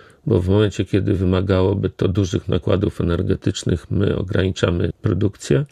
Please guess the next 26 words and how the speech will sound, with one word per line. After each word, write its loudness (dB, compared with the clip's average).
i 0
konsumujemy 2
to, -4
co 0
wcześniej -2
wyprodukowaliśmy. 0
Tutaj 0
to 2
nie 4
jest -4
taki -4
system, -2
że -8
może -2
pani -2
gdzieś -4
tam -2
w -16
Polskę 0
pojechać -2
i -6
czasami -2
widać, -2
jak -6
wielka 2
łuna 0